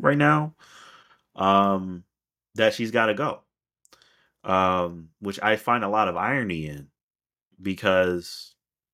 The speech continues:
you know, George had to deal with that a lot. Um, you know, of course, after the prequels came out. And then Disney didn't want anything to do with George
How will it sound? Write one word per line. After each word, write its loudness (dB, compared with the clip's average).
you -2
know, -2
George 4
had -2
to -10
deal -10
with -14
that -12
a 2
lot. 0
Um, 2
you 0
know, 0
of -2
course, 2
after 2
the -2
prequels 0
came -10
out. -14
And 2
then 4
Disney 4
didn't 4
want 4
anything -2
to -2
do 0
with 0
George 2